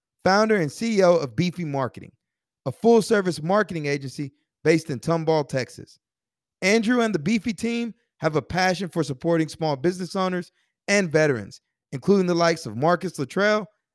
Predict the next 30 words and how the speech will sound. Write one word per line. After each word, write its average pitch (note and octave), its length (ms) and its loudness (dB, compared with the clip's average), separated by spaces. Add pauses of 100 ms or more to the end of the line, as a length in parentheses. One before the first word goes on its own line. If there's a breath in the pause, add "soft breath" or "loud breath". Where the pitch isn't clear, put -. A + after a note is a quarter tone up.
(100)
and C#3+ 160 -4
David D#3+ 380 2
Goggins, A#2 500 -2 (320)
overseeing F#3 560 2
their C#3+ 100 0
personal D#3 440 -2
brands. A#2+ 520 -8 (580)
One G#3+ 200 2
question G#3 380 2
that D3+ 160 -2
keeps A3+ 220 0
coming F3 340 0
up E3 160 0
amongst C#3+ 300 -4
the - 40 -8
bunker D#3 380 -2
community C3 540 -8 (380)
is - 140 -6
how E3+ 160 4
do D3+ 140 4
newly G#3+ 340 2
launched G3 340 0
brands D3+ 520 -2 (240)
leverage D3 320 4
social F#3 400 2
media D#3 380 0 (260)
to C3 80 -4
build D3 300 4
brand C#3 260 0
awareness? A#2 540 -4